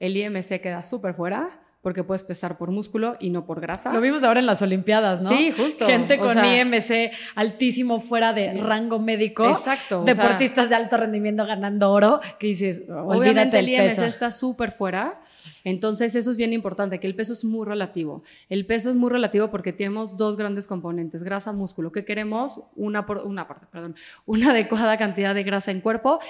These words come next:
Speaker 1: pero una buena cantidad de músculo, que si se pasa por, de peso por I M C, no pasa nada, pero que sea de músculo.
Speaker 2: Las mujeres, ¿cuál es el rango de músculo esquelético que deberíamos de tener en nuestro cuerpo en porcentaje?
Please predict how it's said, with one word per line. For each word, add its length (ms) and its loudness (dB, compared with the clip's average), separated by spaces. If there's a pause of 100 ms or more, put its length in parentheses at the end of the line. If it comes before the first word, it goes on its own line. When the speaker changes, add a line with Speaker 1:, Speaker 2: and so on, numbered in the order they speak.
(220)
Speaker 1:
pero 180 4
una 220 6
buena 320 4
cantidad 380 -4
de 80 -4
músculo, 360 -6
que 120 -6
si 100 -8
se 140 -6
pasa 420 -2
por, 400 -8
de 160 -6
peso 400 -6
por 160 -6
I 60 -2
M 180 -4
C, 280 -4
no 140 -8
pasa 200 -6
nada, 240 -6
pero 160 -6
que 80 -8
sea 160 -10
de 80 -12
músculo. 340 -12
Speaker 2:
Las 140 2
mujeres, 440 0
¿cuál 140 0
es 100 -4
el 120 -2
rango 320 0
de 80 -4
músculo 840 -6
esquelético 600 -4
que 120 -6
deberíamos 420 -2
de 80 -6
tener 280 -4
en 60 -4
nuestro 260 -8
cuerpo 280 -6
en 80 -6
porcentaje? 680 -8